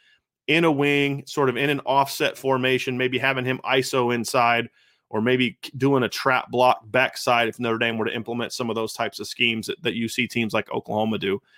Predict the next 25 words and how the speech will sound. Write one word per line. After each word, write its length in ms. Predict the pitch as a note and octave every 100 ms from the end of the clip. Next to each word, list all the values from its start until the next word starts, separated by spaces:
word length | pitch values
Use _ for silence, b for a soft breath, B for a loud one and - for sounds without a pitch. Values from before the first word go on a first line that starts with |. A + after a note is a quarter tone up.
| b b b -
So 100 | B2+
I, 100 | A#2 -
I 80 |
do 260 | A#2 A2 E3+
think 240 | E3+ D3
there's 180 | C3 A#2+
some 160 | - A2+
things 280 | A2+ A#2 G#2+
you 60 |
can 160 | A2 G2+
do 180 | F#2+ A#2
with 160 | G#2+
him. 280 | G2+ E2 E2 -
But 100 | A#2
as 120 | G#2
I 80 | G#2+
said, 400 | G2+ C#3 A#2+ G#2
the 100 | A2+ -
things 260 | C#3+ D3 C3+
that 240 | C3+ -
maybe 240 | C3+ C#3 C3
he's 180 | C3 B2
not 240 | C3+ A#2
great 440 | G#2+ A2 A#2+ D#3
at 300 | F3 G3 A3